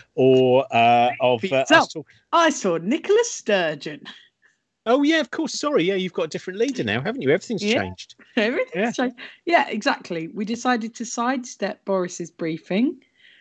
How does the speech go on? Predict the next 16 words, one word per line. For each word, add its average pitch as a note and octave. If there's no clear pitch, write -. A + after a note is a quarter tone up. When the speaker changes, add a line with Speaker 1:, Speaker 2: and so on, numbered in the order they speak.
Speaker 2:
which -
no A#3+
doubt F#3+
he'll F#3
say F#3
the F3
one A#3
classical G#3+
reference G3+
he G3+
remembers G3
from F#3+
school A3+
before F3+
saying G3
absolute F3